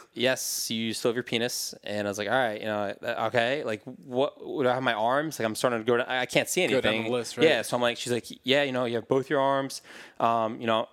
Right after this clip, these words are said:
Speaker 2: I'm sorry, but you lost two fingers on your right hand, and,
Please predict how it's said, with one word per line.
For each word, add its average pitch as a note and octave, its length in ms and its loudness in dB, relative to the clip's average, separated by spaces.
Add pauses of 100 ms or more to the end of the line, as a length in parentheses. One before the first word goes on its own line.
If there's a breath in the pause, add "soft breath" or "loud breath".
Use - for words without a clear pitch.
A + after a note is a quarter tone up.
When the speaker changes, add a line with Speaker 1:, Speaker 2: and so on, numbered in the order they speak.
Speaker 2:
I'm A#2 80 -8
sorry, B2+ 220 4
but B2 100 -8
you A#2+ 80 -4
lost A2+ 240 -2
two B2+ 100 -4
fingers B2 320 -2
on A#2+ 100 2
your A2 100 0
right G#2+ 160 2
hand, C#3+ 520 0
and, G2+ 220 -2